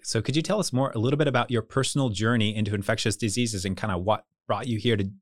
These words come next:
do all that cool stuff today, and kinda what experience shaped your decision? I think as M S ones and M S twos, we're trying to find those avenues to figure out, um, what we're trying to do. Um, so really interested in your journey, and maybe describe the role of mentors in that journey as well.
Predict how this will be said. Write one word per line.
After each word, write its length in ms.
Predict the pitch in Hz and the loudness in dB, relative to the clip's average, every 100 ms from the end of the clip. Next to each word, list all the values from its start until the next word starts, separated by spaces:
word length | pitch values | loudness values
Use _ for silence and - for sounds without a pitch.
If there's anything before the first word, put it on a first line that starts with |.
| 117 | 0
do 160 | 113 | 4
all 140 | 117 123 | 4 4
that 180 | 110 | 2
cool 160 | - 120 | -2 -2
stuff 300 | - 113 101 | 0 -2 -2
today, 440 | - 104 113 101 - | -2 2 2 2 0
and 140 | 127 | -2
kinda 180 | - 175 | 0 0
what 180 | 151 180 | 2 2
experience 540 | 160 - 156 160 151 | 0 0 0 2 0
shaped 380 | - - 139 - | -2 0 0 2
your 80 | 120 | 0
decision? 400 | 104 - 123 92 | 2 2 2 0
I 40 | |
think 220 | 85 110 98 | 0 -2 2
as 220 | 95 - | 0 0
M 160 | 107 | 0
S 120 | 107 - | 0 0
ones 300 | 110 104 98 | 0 0 0
and 80 | |
M 80 | 101 | 0
S 160 | 101 - | 0 0
twos, 260 | - 110 | 0 2
we're 120 | 98 92 | 0 -2
trying 260 | - 127 | -2 0
to 60 | 92 | 0
find 420 | - 110 110 101 | 0 2 2 2
those 140 | 90 - | 0 0
avenues 600 | 101 117 110 92 87 85 | 0 2 2 0 -2 -4
to 100 | - | -6
figure 300 | - 101 98 | -6 -2 0
out, 200 | 92 90 | 0 0
um, 160 | 104 95 | -2 0
what 140 | 123 | 0
we're 80 | 127 | 0
trying 320 | 107 123 110 | 0 0 0
to 80 | 87 | -2
do. 260 | 80 101 - - | -2 -2 -4 -6
Um, 220 | 87 87 | -4 -2
so 160 | - | 0
really 260 | 98 147 123 | 2 2 2
interested 400 | 107 107 - 101 | 0 -2 -2 0
in 80 | 92 | 2
your 140 | 98 | 2
journey, 400 | 92 95 92 90 - | 2 2 0 0 0
and 100 | 127 | 2
maybe 180 | 202 | 4
describe 340 | 147 - 127 117 | 2 2 2 2
the 80 | 110 | 4
role 220 | 107 101 | 4 2
of 80 | 92 | 2
mentors 440 | 95 - 95 85 | 0 0 0 -2
in 140 | 104 | -2
that 160 | 98 87 | -2 -2
journey 300 | 92 90 82 | 0 0 0
as 180 | 82 - | -2 -2
well. 300 | 82 76 | -2 -2